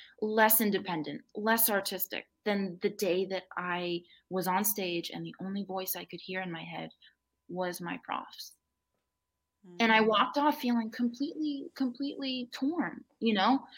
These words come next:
Speaker 1: How can you be a good pupil, but also an independent artist? So
Speaker 2: Yeah,
Speaker 1: finally,
Speaker 2: it's a
Speaker 1: I
Speaker 2: really big question.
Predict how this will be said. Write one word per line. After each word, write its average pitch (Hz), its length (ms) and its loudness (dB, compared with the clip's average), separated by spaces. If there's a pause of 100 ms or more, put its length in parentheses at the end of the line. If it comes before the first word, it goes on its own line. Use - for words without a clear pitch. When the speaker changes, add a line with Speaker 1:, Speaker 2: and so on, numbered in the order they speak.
(160)
Speaker 1:
How 294 160 8
can 302 280 6
you 269 180 6
be 214 640 2 (280)
a 208 140 2
good 240 200 4
pupil, 180 420 0
but 190 200 2
also 226 320 4
an 190 100 -2
independent 202 420 -2
artist? - 540 -6 (760)
So 233 240 4
Speaker 2:
Yeah, 226 60 -4
Speaker 1:
finally, 262 420 6
Speaker 2:
it's 202 100 4
a - 60 2
Speaker 1:
I 208 60 4
Speaker 2:
really 214 120 0 (100)
big 202 80 -4
question. 214 140 -4